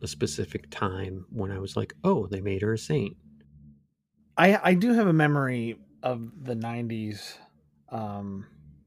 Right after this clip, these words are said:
Speaker 2: like, the, the talk about it in church and stuff like that.
Speaker 1: Mm-hmm.
Speaker 2: 'Cause at that time I would have been going to church with my family and all that, and I, I attended a Catholic school at one point.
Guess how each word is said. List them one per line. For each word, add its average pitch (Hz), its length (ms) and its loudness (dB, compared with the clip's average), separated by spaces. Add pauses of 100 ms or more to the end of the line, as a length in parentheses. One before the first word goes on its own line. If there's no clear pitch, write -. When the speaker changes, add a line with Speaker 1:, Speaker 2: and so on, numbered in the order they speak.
(380)
Speaker 2:
like, 113 300 -4
the, 123 260 -2
the 160 380 -12 (160)
talk 185 300 6
about 151 280 4
it 123 160 -2
in 113 240 -6
church 98 420 -10
and 95 100 -16
stuff 73 260 -14
like 95 200 -14
that. - 220 -14 (320)
Speaker 1:
Mm-hmm. 113 360 -2 (320)
Speaker 2:
'Cause 127 180 2
at 110 60 -8
that 120 180 2
time 113 220 -4
I 107 80 -4
would 107 100 -6
have 104 80 -8
been 107 160 -6
going 104 220 -6
to 98 40 -10
church 104 300 -6
with 104 80 -10
my 98 140 -8
family 95 420 -12
and 98 100 -12
all 95 140 -12
that, 92 240 -10
and 101 100 -12
I, 98 180 -8
I 107 180 -6
attended 107 420 -8
a 104 80 -10
Catholic 104 380 -8
school 101 340 -8
at 101 60 -10
one 101 160 -10
point. 98 320 -10